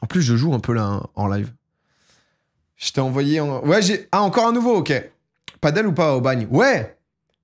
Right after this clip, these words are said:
Mais en fait, parce qu'en fait, là, j'ai... Tiki était chaud pour venir, mais comme il jouait au padel, je savais pas justement, Raph, si t'avais déjà un last.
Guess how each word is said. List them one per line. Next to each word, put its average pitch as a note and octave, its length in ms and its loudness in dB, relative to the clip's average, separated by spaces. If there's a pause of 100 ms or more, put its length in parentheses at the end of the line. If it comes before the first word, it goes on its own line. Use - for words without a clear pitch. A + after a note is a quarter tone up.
(140)
Mais B2+ 80 2
en D3 100 0
fait, A#3+ 220 0
parce - 160 -14
qu'en C#3+ 100 -2
fait, E3+ 140 -2
là, F3+ 100 0
j'ai... A#2+ 440 -2
Tiki - 280 -6
était D3 180 -4
chaud F3+ 180 -6
pour F3+ 160 -8
venir, D3+ 240 -2
mais F3 120 -4
comme D3 160 -4
il D3 80 -2
jouait C3 160 -4
au C3+ 60 -4
padel, C3+ 260 -4
je - 60 -10
savais A#2+ 160 -6
pas F3+ 140 -6
justement, D3 420 -4
Raph, C3+ 240 -2
si - 140 -12
t'avais A2+ 220 -4
déjà A#2 240 -2
un A#2 120 -4
last. C3 360 -6